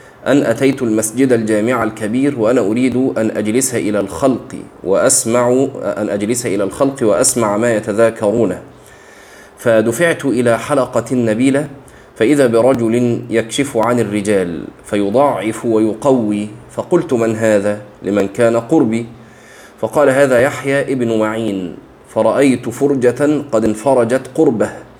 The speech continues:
فقمت إليه فقلت له: أبا زكريا رحمك الله، رجل غريب نائي الدار، آه، أردت السؤال فلا،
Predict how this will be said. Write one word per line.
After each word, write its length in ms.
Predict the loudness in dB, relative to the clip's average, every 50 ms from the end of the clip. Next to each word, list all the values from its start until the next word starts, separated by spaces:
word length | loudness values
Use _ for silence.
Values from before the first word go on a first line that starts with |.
| -20 -20 -20 -20 -20 -20 -20 -20 -6
فقمت 420 | -6 -2 0 2 2 2 2 2
إليه 360 | 2 2 4 4 2 2 0
فقلت 380 | -4 -6 -2 -2 -2 -2 0 0
له: 240 | 0 0 0 -2 -4 -2 0
أبا 220 | 2 2 4 2
زكريا 580 | 2 2 -2 -2 -2 0 0 2 4 4 2 2
رحمك 420 | 0 -4 -4 -2 -2 -2 -2 -2
الله، 380 | -2 0 2 2 2 2 0 -4 -10 -16 -20 -20 -20 -20 -20 -20 -20 -20 -18 -6 0
رجل 460 | 2 2 2 2 2 2 2 2 2
غريب 440 | 2 2 2 2 4 2 0 0 0
نائي 600 | -2 -2 0 0 0 2 2 2 2 0 -2 -4
الدار، 500 | -8 -8 -2 0 2 2 2 2 0 -4 -6 -12 -18 -20 -20 -20 -20 -20 -20 -20 -20 -20 -20 -20 -20 -10 -4
آه، 520 | 0 2 4 4 6 6 4 4 2 0 -2 -4 -4
أردت 380 | -2 0 2 2 0 -2 -6 -8
السؤال 720 | -6 -6 -4 -2 -2 0 2 2 2 2 2 0 -2 -4 -8 -12 -16 -20 -20 -16
فلا، 640 | -6 -4 0 2 4 4 4 4 4 2 0 -2